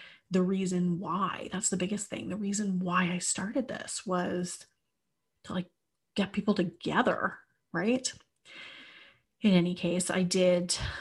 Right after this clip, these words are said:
like probably many event planners out there and producers, we were like, "Okay, well, next move is to pivot to an online event and start planning the online event." And, um,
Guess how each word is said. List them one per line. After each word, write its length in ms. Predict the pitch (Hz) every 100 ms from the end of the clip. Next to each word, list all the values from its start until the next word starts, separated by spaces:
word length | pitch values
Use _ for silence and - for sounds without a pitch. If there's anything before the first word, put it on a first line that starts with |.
| -
like 340 | 180 165 -
probably 260 | - 170 165
many 240 | 160 156
event 240 | 151 - -
planners 400 | 185 180 190 226
out 160 | 233
there 480 | 262 277 311 330 320 -
and 280 | 180 175
producers, 640 | - 185 180 226 - - -
we 120 | -
were 100 | -
like, 300 | - - 110
"Okay, 300 | 170 220 320
well, 340 | - 151 196 - _ - - _ _ -
next 500 | 175 170 - - -
move 380 | 190 220 269
is 140 | 180 175
to 200 | - 165
pivot 400 | - - 180 -
to 220 | - 196
an 100 | 196
online 380 | 196 196 220 226
event 380 | 233 277 - - - - - - -
and 560 | 175 170 175 175 180
start 500 | 170 - 170 180 - -
planning 420 | - 156 185 190
the 100 | 196
online 360 | 196 202 202
event." 440 | 202 190 214 - - _
And, 600 | 202 180 175 170 175 180 - - _ - _ _ _ _
um, 720 | 175 170 - - - - -